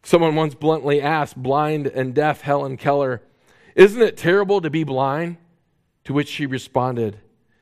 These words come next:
"Better to be blind and see with your heart than to have two good eyes and see nothing." How true. How true. And so it was with blind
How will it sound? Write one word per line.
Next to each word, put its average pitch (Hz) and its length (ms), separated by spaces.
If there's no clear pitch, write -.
"Better 151 260
to 143 140
be 131 160
blind 127 540
and 107 180
see 139 260
with 120 200
your 107 160
heart 113 400
than 110 120
to 107 80
have 123 300
two 135 220
good 113 220
eyes 95 580
and 92 180
see 104 260
nothing." 98 560
How 98 120
true. 98 440
How 92 180
true. 98 440
And 147 140
so 165 320
it 151 140
was 156 480
with 135 320
blind 165 600